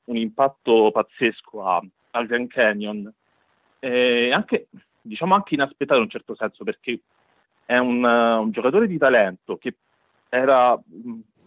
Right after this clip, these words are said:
facile pronosticare che potesse avere un, un, eh, un buon impatto, un buon contributo, ma diventare nel giro di un mese e mezzo, due, il, il go-to guy della squadra, insomma, ce le vuole, specialmente quando si è freshman, che,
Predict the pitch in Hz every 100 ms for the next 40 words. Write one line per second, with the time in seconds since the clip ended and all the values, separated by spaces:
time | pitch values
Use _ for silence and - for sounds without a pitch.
0 | _ 143 - 147 139 117 - 127 143 120
1 | - _ - 110 - 113 127 123 117 113
2 | 113 110 110 - _ _ _ 113 110 113
3 | 113 110 110 107 107 107 113 110 - 101
4 | 127 104 107 - - 120 120 - 104 220
5 | - 139 143 - 131 107 98 98 107 _
6 | _ _ _ 113 117 110 151 160 160 127
7 | 120 151 165 _ _ - 107 107 - 117
8 | 120 117 104 104 110 104 117 131 113 101
9 | 107 120 113 110 104 - _ _ _ _
10 | _ 123 117 127 127 135 151 127 139 -
11 | - 113 104 101 110 104 120 113 104 101
12 | - 117 127 139 - 127 113 _ _ _
13 | _ 135 127 - 123 - 127 104 - 107
14 | 107 107 120 117